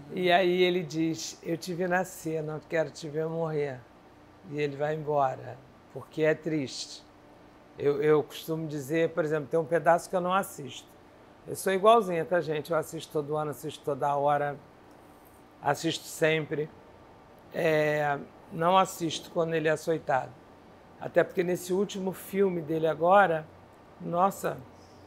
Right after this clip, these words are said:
bateram demais, ele ficou muito. Que é o mais próximo da verdade, é aquele ali. Porque realmente ele perdeu parte do corpo quando ele foi açoitado. Então, é um pedaço que eu não vejo.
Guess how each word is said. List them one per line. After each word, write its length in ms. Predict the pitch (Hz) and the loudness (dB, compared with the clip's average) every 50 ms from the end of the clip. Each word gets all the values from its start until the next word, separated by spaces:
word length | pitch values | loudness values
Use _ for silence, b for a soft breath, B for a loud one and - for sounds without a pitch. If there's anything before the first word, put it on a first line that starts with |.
| - - - - 175 | -20 -20 -20 -10 -4
bateram 460 | 156 156 156 - - 165 165 165 165 156 | -2 -2 0 0 2 2 2 2 0 -2
demais, 560 | 185 214 214 185 160 147 143 147 143 131 127 | -2 -2 0 2 4 4 4 4 2 0 -4
ele 140 | 143 135 131 | -8 -10 -12
ficou 380 | - - - - 165 160 165 247 302 - - - - - - - - - - 180 | -16 -12 -6 -6 -4 -4 -6 -8 -14 -18 -20 -20 -20 -20 -20 -20 -20 -18 -16 -12
muito. 680 | 165 165 165 170 190 208 208 185 - - - 151 - B B B B B - - | -10 -8 -2 0 2 4 4 2 0 -4 -8 -10 -10 B B B B B -18 -4
Que 220 | - 190 175 165 | 4 6 8 8
é 420 | 165 165 175 196 208 226 240 - - - - | 8 8 8 8 8 6 6 4 2 -4 -6
o 80 | 190 | -6
mais 560 | 180 180 180 185 196 202 233 269 254 - - - | -6 -4 0 4 6 6 6 6 4 0 -6 -8
próximo 720 | - - 226 220 226 233 254 269 262 - - 294 285 269 | -2 0 4 8 8 10 10 8 6 2 -6 -6 -4 0
da 160 | 226 269 240 | 2 2 2
verdade, 680 | 214 247 269 247 233 202 208 202 208 220 226 202 262 | 2 2 2 0 4 6 6 8 8 6 4 4 2
é 60 | 294 | 2
aquele 320 | - - - 269 269 269 - | 2 0 -2 -2 0 0 0
ali. 340 | - 277 196 160 156 - - - - - - - - - - - - - - - - - | 0 0 0 0 -2 -4 -8 -20 -20 -20 -20 -20 -20 -20 -20 -20 -20 -20 -20 -20 -20 -20
Porque 220 | - - - 156 143 | -20 -12 -6 -4 -2
realmente 560 | 151 165 170 214 240 240 202 196 233 226 269 | 0 2 2 2 2 2 2 0 0 0 -2
ele 100 | - 262 | -4 -2
perdeu 320 | - - 226 220 269 294 | 0 2 2 2 2 0
parte 540 | - - - 208 - 131 240 - - - 165 147 | -2 4 6 8 8 8 6 2 -2 -10 -10 -10
do 100 | 151 - | -10 -12
corpo 340 | - - - 135 135 117 - - - - - - - - - - | -10 -6 -6 -4 -4 -6 -8 -14 -20 -20 -20 -20 -20 -20 -14 -8
quando 180 | - 151 147 139 | -6 -6 -4 -4
ele 140 | 131 135 - | -4 -6 -8
foi 240 | - - 147 139 139 | -8 -6 -4 -4 -4
açoitado. 580 | 127 - - - - - - 123 117 113 110 104 B B B B B B B B B B - - | -4 -6 -8 -12 -8 -4 -2 -2 -2 -2 -4 -10 B B B B B B B B B B -4 4
Então, 360 | - 202 226 240 247 233 - - - - - - | 6 8 8 8 8 4 0 -8 -18 -16 -6 -2
é 160 | 175 185 202 | 2 2 4
um 140 | 233 247 220 | 4 2 4
pedaço 580 | 226 214 202 170 175 180 208 226 220 - - | 4 2 4 6 6 6 6 6 4 0 -6
que 120 | - 233 214 | -2 0 2
eu 120 | 220 220 | 2 2
não 280 | 220 214 214 247 302 311 | 2 2 2 0 0 4
vejo. 520 | 247 202 196 196 185 165 147 147 151 | 4 6 6 6 6 4 0 -4 -8